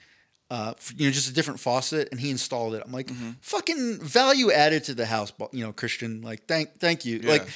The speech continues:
Speaker 1: and it was just, like, little shit like that where I felt we were all in it together, and it wasn't, it,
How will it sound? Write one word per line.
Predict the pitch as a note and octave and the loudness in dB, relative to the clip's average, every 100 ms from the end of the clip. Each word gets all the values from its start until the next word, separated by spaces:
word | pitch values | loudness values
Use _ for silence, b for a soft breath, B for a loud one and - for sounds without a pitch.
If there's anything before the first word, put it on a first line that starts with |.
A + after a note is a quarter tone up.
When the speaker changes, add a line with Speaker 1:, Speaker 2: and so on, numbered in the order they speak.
| B - | B 0
Speaker 1:
and | G#3+ | 4
it | |
was | B3 | 6
just, | E4+ - | 4 4
like, | F#4+ G#3+ | 2 4
little | F3 A3 | 4 6
shit | G#3+ A#3 | 4 2
like | E3 D#3 | 2 2
that | D#3 D#3+ | 4 4
where | B2+ | 4
I | A#2+ | 2
felt | - D#3 B2+ | 2 0 2
we | D3 | 2
were | C#3 | 4
all | B2 C3 | 4 2
in | |
it | C3 | 0
together, | A#2 A2+ A#2 A#2+ A#2 | -2 -2 0 0 -2
and | A#2+ | -4
it | A2+ | -8
wasn't, | B2 C3+ C3 C3+ B2 B B B B _ | 0 2 2 -2 -4 B B B B _
it, | C3+ | -12